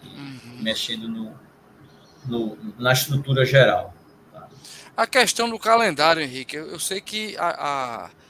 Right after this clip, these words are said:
Speaker 1: existe acordos de cavalheiros, né, vamos dizer assim. Quem organiza a prova, ela tem sua prova de aniversário e, obviamente, através da fepa, a fepa tenta organizar isso. Eu conheço o, o nosso amigo, o professor Daniel, que tem dificuldade,
Speaker 2: É.
Speaker 1: às vezes,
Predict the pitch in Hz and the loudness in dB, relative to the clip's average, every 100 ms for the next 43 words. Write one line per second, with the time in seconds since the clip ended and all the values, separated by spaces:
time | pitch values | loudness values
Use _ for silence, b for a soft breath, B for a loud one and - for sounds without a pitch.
0 | B B - 143 170 175 208 175 - 180 | B B -14 -8 -8 -6 -4 -4 -6 -6
1 | 202 196 165 190 - 185 180 165 151 160 | -6 -6 -12 -8 0 2 4 2 2 0
2 | 147 117 101 - 110 120 135 127 120 131 | -2 -8 -18 -16 -14 -12 -14 -12 -10 -6
3 | - 117 104 - 160 180 180 185 170 185 | -6 -8 -14 -12 -6 -6 -4 -6 -2 -2
4 | 202 185 185 208 226 233 190 151 135 151 | -2 -2 0 0 -2 -4 -4 -6 -10 -10
5 | 135 131 131 127 135 151 165 175 175 180 | -10 -10 -10 -10 -10 -10 -8 -6 -4 -2
6 | 175 202 240 b b b b _ 165 165 | -2 -2 -8 b b b b _ -4 -4
7 | 160 147 165 160 139 156 185 170 156 147 | -4 -6 -2 -2 -2 -8 -6 -6 -4 -4
8 | 139 139 139 - 139 165 - 135 - 143 | -2 -4 -6 -6 -4 -4 -4 -10 -10 -12
9 | - 131 185 180 151 135 139 135 127 117 | -12 -12 -12 -10 -12 -10 -12 -10 -8 -6
10 | 131 143 - 135 _ 117 120 143 - 127 | -8 -12 -14 -16 _ -12 -10 -8 -8 -10
11 | 120 120 113 107 110 _ b b b _ | -20 -18 -18 -18 -20 _ b b b _
12 | 113 117 - 127 117 120 113 113 104 95 | -12 -8 -6 -8 -10 -14 -14 -16 -14 -16
13 | 92 - _ - 120 - 127 127 117 127 | -18 -20 _ -18 -14 -12 -8 -8 -4 -6
14 | 139 - 165 165 - - 175 156 160 151 | -6 -10 -10 -8 -12 -12 0 4 4 2
15 | 123 151 170 143 - | 0 -4 -4 -6 -10